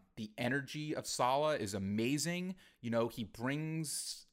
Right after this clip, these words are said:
a little bit of everything. He seems like somebody where you can trust his process. This guy is going to have a plan. Um, he seems like a winner.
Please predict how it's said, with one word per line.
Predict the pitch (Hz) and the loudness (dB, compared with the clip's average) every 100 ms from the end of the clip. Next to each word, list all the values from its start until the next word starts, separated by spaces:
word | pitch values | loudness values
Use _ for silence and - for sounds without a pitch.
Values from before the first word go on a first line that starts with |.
| - | 0
a | 135 | 2
little | 139 139 139 160 165 | 2 2 4 6 4
bit | 143 156 | 4 4
of | 151 127 | 6 8
everything. | 135 165 165 185 190 202 | 6 4 0 0 0 0
He | 180 - 113 | -4 -4 -4
seems | - 127 131 123 | -2 0 0 2
like | 123 113 - - - _ _ _ _ _ _ _ _ _ _ - | 2 2 -2 -18 -20 _ _ _ _ _ _ _ _ _ _ -4
somebody | - 208 196 190 | 4 6 8 6
where | 180 170 | 6 4
you | 165 | 4
can | 165 139 | 0 -2
trust | - - 139 - - | -2 2 2 2 -4
his | 113 | -4
process. | - 107 92 - 85 - | -2 0 2 0 -6 -4
This | 120 | -2
guy | - 113 | 6 8
is | 107 101 | 8 2
going | 110 104 101 | -2 -4 -6
to | |
have | - 101 | -2 -4
a | - | -4
plan. | - 120 117 139 190 285 - _ _ _ - | -4 2 4 4 2 -4 -12 _ _ _ -4
Um, | 165 98 98 85 - _ _ | -2 0 -2 -6 -12 _ _
he | - 110 | -4 -2
seems | - 123 117 110 | 0 0 0 2
like | 107 107 | 0 -2
a | |
winner. | 101 110 147 240 269 | 0 2 2 0 -4